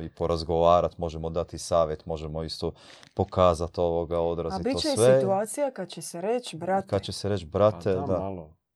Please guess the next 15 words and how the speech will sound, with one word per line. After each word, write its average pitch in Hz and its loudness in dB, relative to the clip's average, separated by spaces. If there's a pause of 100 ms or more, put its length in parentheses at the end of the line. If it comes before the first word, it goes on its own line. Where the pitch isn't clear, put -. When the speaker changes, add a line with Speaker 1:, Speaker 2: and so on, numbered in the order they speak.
(280)
Speaker 3:
može 90 -18
se - -18
i 85 -18
reći. 92 -20 (800)
Na 92 -14
posljedku. 98 -16 (800)
Ako - -10 (100)
<laughs> - -
ništa 131 -4
ne 104 -8
pomogne, 117 -4 (800)
drugo, 110 -6 (480)
i 90 -16
reće 101 -18
se. - -20